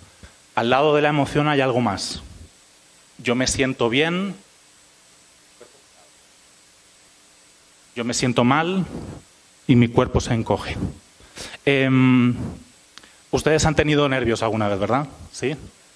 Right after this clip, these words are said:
¿Hay alguien que los nervios sabe que llegan antes cuando les empieza a doler el estómago? ¿Sí? ¿Sí? Ustedes, en España, voy a, perdón, en España hablamos muy mal.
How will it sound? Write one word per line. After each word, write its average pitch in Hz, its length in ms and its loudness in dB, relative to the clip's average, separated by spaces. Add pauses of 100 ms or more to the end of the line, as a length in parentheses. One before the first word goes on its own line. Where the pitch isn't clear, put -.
(240)
¿Hay 185 180 2
alguien 190 260 2
que 170 120 0
los 160 160 4
nervios 165 640 2 (600)
sabe 170 300 0
que 165 140 0
llegan 160 240 2
antes 160 580 -2 (1300)
cuando 160 200 2
les 147 140 0
empieza 147 240 0
a 156 40 4
doler 156 180 2
el 151 80 0
estómago? 127 400 -2 (180)
¿Sí? 156 240 -2 (800)
¿Sí? 151 240 -2 (4000)
Ustedes, 131 460 0
en 117 100 0
España, 123 360 -2
voy 117 220 2
a, 123 120 2 (220)
perdón, 120 240 0
en 120 60 0
España 120 260 0
hablamos 113 260 0
muy 104 140 -6
mal. 117 260 -2